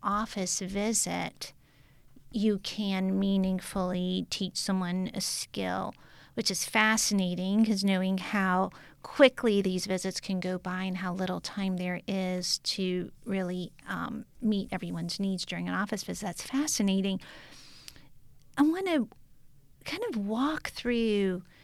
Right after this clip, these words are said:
for example, like, just any typical example. For example, <laughs> if someone comes in, whether it's, uh,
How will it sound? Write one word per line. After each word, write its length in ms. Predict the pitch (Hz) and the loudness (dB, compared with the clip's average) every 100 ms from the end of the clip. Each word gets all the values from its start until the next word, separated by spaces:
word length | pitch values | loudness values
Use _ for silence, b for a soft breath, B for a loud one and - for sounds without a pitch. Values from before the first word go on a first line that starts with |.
| b | b
for 60 | 247 | 2
example, 360 | 208 233 214 - - | 4 2 0 -4 -2
like, 320 | 226 220 202 | 2 4 2
just 240 | 202 233 - | -2 0 4
any 360 | 247 247 233 - | 6 6 4 0
typical 480 | - 247 254 247 220 | -6 -6 -4 -2 -2
example. 1000 | 196 185 180 202 220 262 - - - - - - | -2 -4 -2 -2 0 -2 -4 -10 -10 -12 -16 -6
For 100 | 214 | -4
example, 680 | 185 202 196 196 196 185 175 - | -2 -2 -4 -4 -4 -4 -8 -10
<laughs> 840 | - - - - 302 311 269 - | -8 -8 -10 -12 -4 -2 0 0
if 320 | 233 - 220 | 0 0 -2
someone 320 | - 240 214 | -2 -2 -2
comes 380 | 208 220 202 - - | -4 -2 -2 -4 -4
in, 480 | 226 226 214 208 220 B B B B B B | -2 -2 -2 -4 -8 B B B B B B
whether 680 | - 202 208 202 208 208 196 | -6 0 0 2 2 2 0
it's, 720 | - 202 190 - - - - - | 0 -2 -2 -2 -2 -2 -4 -8
uh, 280 | 180 165 | -8 -6